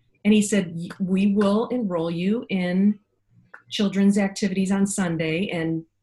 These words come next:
Bible study class with your age kids." And I said, "No, I need to be baptized.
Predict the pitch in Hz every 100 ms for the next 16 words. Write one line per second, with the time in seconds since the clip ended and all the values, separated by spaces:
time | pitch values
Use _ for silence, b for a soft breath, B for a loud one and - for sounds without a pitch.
0 | _ - 185 214 - 208 220 - 156 151
1 | 151 202 - - _ - 196 202 156 185
2 | 190 185 180 - 339 269 180 165 - 156
3 | 196 330 208 208 214 208 190 202 285 -
4 | 196 151 - -